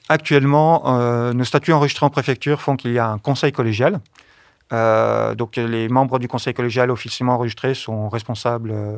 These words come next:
de l'association, euh, de, de tout problème qu'il pourrait y avoir. On a également des représentants juridiques, parce que souvent, par exemple, les institutions bancaires demandent à ce qu'il y ait des représentants légaux, euh,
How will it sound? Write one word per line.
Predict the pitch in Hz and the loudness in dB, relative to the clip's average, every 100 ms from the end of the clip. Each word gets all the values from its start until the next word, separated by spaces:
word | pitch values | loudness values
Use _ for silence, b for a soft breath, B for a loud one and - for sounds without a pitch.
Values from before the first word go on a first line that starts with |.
| 120 | -10
de | 117 | -10
l'association, | 107 - - 107 156 165 | -10 -10 -10 -6 -6 -4
euh, | 117 | -4
de, | 110 110 | -4 -8
de | 131 - 131 143 143 131 123 - | -10 -14 -16 -20 -20 -18 -18 -12
tout | 117 | -4
problème | 123 117 | 2 2
qu'il | 110 | 0
pourrait | 107 113 | -4 -4
y | |
avoir. | 104 135 180 139 B B B B | 0 2 2 0 B B B B
On | 135 | 2
a | 131 | 2
également | 127 135 131 131 143 143 | 4 2 2 2 4 4
des | 123 113 113 | 2 -2 0
représentants | 120 135 127 120 120 | -2 -2 -4 -2 -2
juridiques, | 113 123 147 190 - | -2 -2 -2 -4 -8
parce | 107 | -8
que | - 117 113 b b | -4 -2 -4 b b
souvent, | - 127 135 143 | -6 2 2 2
par | 110 | 0
exemple, | 123 127 | -4 -4
les | 110 | -6
institutions | 107 117 123 | -6 -6 -4
bancaires | 120 117 131 131 110 104 b b b b | -2 -2 0 -2 -2 -10 b b b b
demandent | 117 117 120 123 | -6 -2 -2 -4
à | |
ce | 104 | -6
qu'il | - | -8
y | |
ait | 110 | -8
des | |
représentants | 107 107 113 113 113 | -8 -8 -8 -6 -6
légaux, | 107 107 117 120 | -6 -6 -4 -4
euh, | 120 | -4